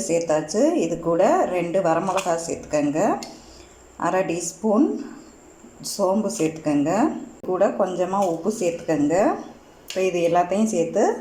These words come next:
நல்லா அரைச்சிக்கலாம். இப்போ இது எல்லாத்தையும் சேர்த்து வடைக்கு அரைக்கிறது மாட்டோம், கொர கொரப்பா அரைச்சிக்கங்க. இப்போ அரைச்சாச்சு. இதை வடைகளா எண்ணெயில பொரிச்சு எடுத்துக்கிருவோம்.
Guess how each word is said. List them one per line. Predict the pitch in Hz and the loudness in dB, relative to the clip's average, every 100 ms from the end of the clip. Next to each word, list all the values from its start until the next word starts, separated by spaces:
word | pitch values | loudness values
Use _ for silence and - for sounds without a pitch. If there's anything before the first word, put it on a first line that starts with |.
| - - 180 | -8 -6 0
நல்லா | 165 175 | 2 4
அரைச்சிக்கலாம். | 165 170 165 175 151 151 208 - - - - - - - - - - - - - | 4 0 -2 -2 0 2 2 0 -4 -14 -20 -20 -20 -20 -20 -20 -20 -20 -18 -12
இப்போ | 190 208 240 | -2 2 2
இது | 233 185 | 2 2
எல்லாத்தையும் | 165 170 170 190 190 | 2 2 0 -4 -2
சேர்த்து | 170 160 160 - 202 | -2 0 2 2 4
வடைக்கு | 160 170 190 | 2 2 0
அரைக்கிறது | 156 156 156 156 156 | 0 0 0 2 2
மாட்டோம், | 151 - 156 | 2 0 0
கொர | - 170 | 2 2
கொரப்பா | 170 160 160 202 | 2 0 2 0
அரைச்சிக்கங்க. | 156 151 - 151 143 160 262 381 - - - - - - - - - - - - - - - 175 | 0 -2 -4 -2 0 2 2 0 -6 -18 -20 -20 -20 -20 -20 -20 -20 -20 -20 -20 -20 -20 -12 -6
இப்போ | 170 190 180 | 0 2 2
அரைச்சாச்சு. | 170 208 - 233 - - 269 415 - 240 | 2 0 2 2 2 0 2 2 -2 -2
இதை | 208 202 202 | 2 2 4
வடைகளா | 165 170 208 196 190 285 226 | 4 4 2 2 2 2 2
எண்ணெயில | 180 196 196 208 | 0 -2 -2 0
பொரிச்சு | 180 175 208 170 | 0 -2 -2 -2
எடுத்துக்கிருவோம். | 165 165 151 151 240 | -2 -4 -2 2 2